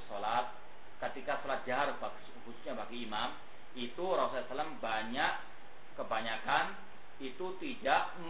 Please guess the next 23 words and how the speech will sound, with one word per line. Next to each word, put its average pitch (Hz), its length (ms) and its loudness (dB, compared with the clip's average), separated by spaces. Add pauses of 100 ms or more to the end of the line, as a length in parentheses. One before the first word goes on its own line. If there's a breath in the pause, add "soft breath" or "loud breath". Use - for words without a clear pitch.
menjaharkan 123 1200 2
basmalahnya. 117 800 0 (480)
Membaca 160 560 8
cuma 151 240 2
apa, 139 160 2
tidak 127 320 0
dijaharkan 120 1120 -2 (240)
pada 98 160 -2
waktu 95 240 -2
sholat-sholat 123 400 -2
yang 127 160 -2
jahar, 120 400 2 (560)
sholat 104 320 -2
maghrib, 107 400 0
sholat 104 240 -2
isya, 131 160 -2
sholat 120 160 -2
subuh. 123 320 -2 (320)
Rasulullah 117 160 0
sallallahu - 0 -
alaihi - 0 -
wasallam 165 320 0
membaca 117 460 4